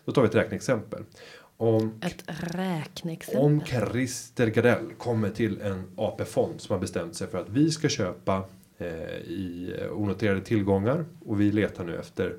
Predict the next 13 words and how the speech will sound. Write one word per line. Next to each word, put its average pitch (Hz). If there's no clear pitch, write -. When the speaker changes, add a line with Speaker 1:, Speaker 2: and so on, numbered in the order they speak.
Speaker 1:
spännande 87
alternativ. 90
Speaker 2:
Mm. 202
Speaker 1:
Christer -
har 110
en 113
nystartad 92
fond. -
Speaker 2:
Hur 208
mycket 202
pengar 190
snackar -
vi? 214